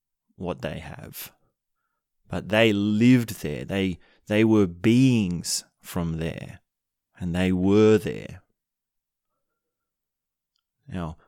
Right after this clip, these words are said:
I feel like I could talk all day about what a master is, and it's really hard to, i-, it's impossible to overemphasize just how extraordinary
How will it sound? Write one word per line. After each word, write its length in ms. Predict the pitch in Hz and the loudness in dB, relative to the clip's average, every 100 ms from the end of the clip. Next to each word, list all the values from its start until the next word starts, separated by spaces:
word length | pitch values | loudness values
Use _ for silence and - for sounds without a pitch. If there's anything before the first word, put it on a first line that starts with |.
| _ | _
I 100 | 90 | -16
feel 560 | 85 - - 123 120 - | -14 -12 0 2 2 -2
like 220 | 101 92 87 | -4 -4 -4
I 100 | 87 | -8
could 180 | 90 | -8
talk 280 | - 98 90 | -4 -4 0
all 240 | 98 104 92 | 2 2 2
day 220 | 90 82 | -2 -4
about 280 | 82 78 95 | -6 -8 -6
what 340 | 92 107 - | 0 0 0
a 60 | 95 | -6
master 600 | 95 95 98 - 87 85 | -4 -4 -4 -6 -8 -6
is, 460 | 90 - - - _ _ _ _ _ | -6 -6 -10 -12 _ _ _ _ _
and 120 | 87 87 | -14 -12
it's 160 | - | -2
really 320 | 110 123 117 | 2 4 4
hard 480 | 95 98 101 98 87 | 0 0 2 0 -2
to, 340 | - 92 87 82 _ _ _ _ _ _ 110 | -8 -4 -4 -4 _ _ _ _ _ _ -4
i-, 40 | |
it's 300 | 104 113 - | -2 0 0
impossible 520 | 120 170 196 151 117 | 0 2 2 0 -4
to 120 | 104 - | -6 -6
overemphasize 1120 | - 139 147 117 107 123 127 113 - 98 90 90 | 4 6 6 4 0 -4 -4 -6 -4 -4 -4 -4
just 260 | 113 - | -6 -6
how 460 | - - 117 120 110 | -12 -6 2 4 2
extraordinary 920 | 98 - - 104 98 92 90 87 87 | 0 -10 -2 0 0 -2 -2 -4 -6